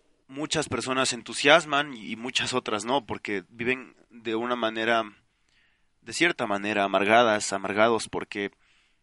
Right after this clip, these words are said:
la vida simplemente las personas que querían en la vida les dieron las espaldas. Los lugares como esas casas para los adultos mayores necesitan de gente que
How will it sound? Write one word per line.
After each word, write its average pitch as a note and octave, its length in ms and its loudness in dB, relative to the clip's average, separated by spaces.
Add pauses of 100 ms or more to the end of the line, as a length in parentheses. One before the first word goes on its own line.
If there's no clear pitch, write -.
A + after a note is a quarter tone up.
(160)
la - 180 2
vida C3 460 8
simplemente B2 800 2
las A2 140 2
personas A#2+ 460 -4
que G#2+ 180 -2
querían A2+ 500 2 (380)
en A2 160 -12
la G#2 80 -2
vida A2+ 420 -2 (220)
les G#2+ 140 -16
dieron A2+ 200 -6
las G2+ 140 -6
espaldas. A2 720 -4 (1400)
Los A#2+ 160 -6
lugares F3 1040 4 (100)
como B2 300 -2
esas C#3 260 0
casas C3 400 2
para A2+ 220 2
los A2 160 -2
adultos A2 400 -4
mayores A2 480 -4 (560)
necesitan C3 560 -8
de A#2+ 80 0
gente C3 420 0
que A2+ 480 -8